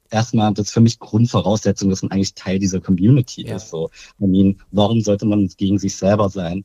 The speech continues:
Speaker 1: Und ich finde dieses Argument mittlerweile sehr, sehr, sehr, sehr unkreativ oder zumindest nicht zu Ende gedacht. Ich finde das sehr unpersönlich, weil ich mir denke, das wollen wir alle.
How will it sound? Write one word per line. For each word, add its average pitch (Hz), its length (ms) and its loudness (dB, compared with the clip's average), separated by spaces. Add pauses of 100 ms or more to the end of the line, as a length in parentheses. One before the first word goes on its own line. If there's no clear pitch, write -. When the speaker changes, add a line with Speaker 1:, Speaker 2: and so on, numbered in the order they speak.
(440)
Speaker 1:
Und 117 100 2
ich 113 100 0
finde 147 220 4
dieses 120 260 -6
Argument 110 640 0 (160)
mittlerweile 104 540 -2
sehr, 104 680 0
sehr, 95 420 -2
sehr, 98 360 0
sehr 98 260 -2
unkreativ 143 960 0
oder 107 140 -4
zumindest 107 560 0
nicht 104 340 -2
zu - 240 -10
Ende 98 300 2
gedacht. 78 440 -8 (400)
Ich - 140 -8
finde 117 160 4
das 117 120 -4
sehr 107 220 0
unpersönlich, 90 840 0
weil 101 60 -2
ich - 80 -6
mir 127 60 0
denke, 117 160 0
das - 260 -10
wollen 170 240 2
wir 120 240 -4
alle. 90 340 -6